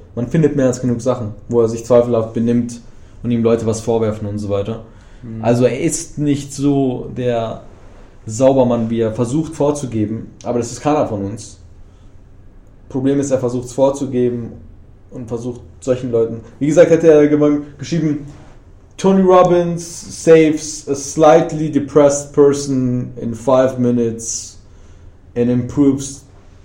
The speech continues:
Speaker 1: the depression rate on one in a one hundred scale, würde ich sagen,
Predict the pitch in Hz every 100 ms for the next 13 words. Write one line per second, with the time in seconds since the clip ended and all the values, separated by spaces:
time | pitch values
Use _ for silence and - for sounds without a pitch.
0 | - - - - - - - - 131 113
1 | 120 135 127 131 117 113 110 113 110 -
2 | 113 110 117 113 110 110 110 107 104 110
3 | 107 107 107 104 - 113 107 107 107 -
4 | 117 117 123 113 110 107